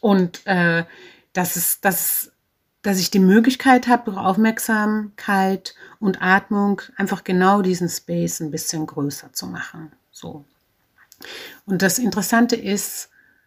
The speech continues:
es ändert sich nicht wirklich was an der Zeitlichkeit, sondern es ändert sich was an der, ähm, an der, damit, wie, wie schnell ich auf einen Reiz reagiere. Ähm, und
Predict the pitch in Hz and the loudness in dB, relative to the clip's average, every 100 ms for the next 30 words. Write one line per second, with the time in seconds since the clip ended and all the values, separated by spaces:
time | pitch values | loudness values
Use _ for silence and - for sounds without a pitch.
0 | _ 196 214 208 220 190 190 175 170 - | _ -10 -4 2 4 4 0 -4 -6 -6
1 | 165 - - - 165 - 170 165 - 165 | -10 -10 -16 -14 -12 -8 -6 -4 -2 -2
2 | 170 175 160 - - 156 151 - 160 156 | -2 -4 -10 -10 -10 -8 -10 -10 -8 -6
3 | 160 165 180 165 165 - 165 - 160 151 | -8 -10 -6 -4 -4 -8 -10 -10 -8 -8
4 | - 180 160 156 151 147 156 _ _ _ | -8 -8 -4 -2 -2 -2 -4 _ _ _
5 | - _ _ - - 165 160 156 156 _ | -20 _ _ -14 -8 -6 -4 -6 -8 _
6 | _ - 175 160 160 151 151 - 165 160 | _ -8 -4 -2 0 -2 -4 -2 0 0
7 | 151 156 160 160 156 151 151 156 - 175 | -6 -6 -4 -2 -4 -6 -6 -4 -2 0
8 | 165 165 156 160 151 160 156 156 160 165 | 0 -2 -4 -10 -8 -8 -6 -4 -4 -6
9 | - 170 160 156 143 151 151 151 151 165 | -10 -10 -10 -10 -10 -12 -14 -14 -16 -18
10 | _ 147 151 147 151 - - - _ - | _ -10 -6 -6 -8 -16 -20 -20 _ -20
11 | _ _ _ _ 185 170 165 147 - | _ _ _ _ 2 4 4 0 -8